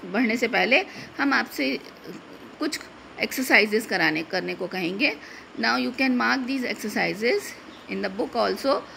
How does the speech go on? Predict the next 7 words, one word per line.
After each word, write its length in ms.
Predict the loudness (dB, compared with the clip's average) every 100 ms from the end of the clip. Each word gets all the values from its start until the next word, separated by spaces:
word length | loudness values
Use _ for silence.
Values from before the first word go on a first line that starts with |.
| -16 -16 -12 2
आप 180 | 2 2
उसको 240 | -2 -2
करके 380 | 0 0 2 2
देखिए। 480 | 4 2 4 2 2 -8 -12 2
Like 340 | 4 4 2 -10 -10 -20 -20 -20 -4 4
पहली 360 | 6 6 6
है 380 | 6 4 2 -8